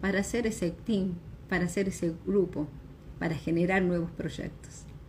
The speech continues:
Acuérdate que el dragón lo que te está invitando este año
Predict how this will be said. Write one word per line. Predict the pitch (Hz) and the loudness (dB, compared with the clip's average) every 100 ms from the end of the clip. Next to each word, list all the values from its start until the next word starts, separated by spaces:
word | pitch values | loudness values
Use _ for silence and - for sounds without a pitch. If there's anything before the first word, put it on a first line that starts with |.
| - | -8
Acuérdate | 165 - 180 160 147 139 - - - | -6 2 2 2 -2 -6 -8 -14 -6
que | - 165 | 0 2
el | 170 | 2
dragón | 165 180 220 233 | 2 0 2 4
lo | 185 | 2
que | 170 | 0
te | 165 | 0
está | 170 | 0
invitando | 170 - 151 190 180 | 0 0 0 2 4
este | 170 - 175 | 2 0 4
año | 240 277 233 | 10 10 8